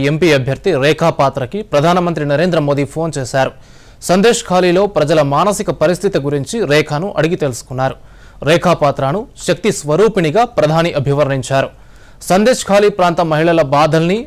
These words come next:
తృణమూల్ కాంగ్రెస్ నాయకుల వేధింపుల గురించి రేఖ ప్రధానికి తెలిపారు. సందేశ్ ఖాళీలో పెద్ద యుద్ధం చేశారని, శక్తి స్వరూపానివని, శక్తివంతమైన నేతను జైలుకు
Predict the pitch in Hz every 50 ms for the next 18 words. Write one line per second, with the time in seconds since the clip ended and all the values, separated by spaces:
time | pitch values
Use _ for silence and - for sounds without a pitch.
0 | - - - 156 165 175 196 220 208 202 190 175 170 175 175 165 - - 151 151
1 | 151 156 156 - 160 151 139 131 139 147 151 165 165 156 160 151 131 135 139 139
2 | 143 - 240 208 143 139 147 147 - 143 160 196 214 - - 143 147 175 180 180
3 | 156 156 135 135 127 120 - 127 131 131 123 - - - - - - - - -
4 | - - - - 160 175 185 196 185 - - - 151 156 160 165 156 170 202 214
5 | 208 - 160 147 135 165 147 135 135 131 185 196 180 - - 165 151 - 160 156
6 | 147 147 156 175 208 - - - - - - - - - 185 - - 262 220 -
7 | - 156 156 170 202 226 - 208 196 185 170 151 156 151 185 220 254 - - -
8 | - 175 - - - 190 175 175 160 170 160 165 151 147 139 139 143 151 - 180
9 | 214 208 160 156 160 185 202 208 -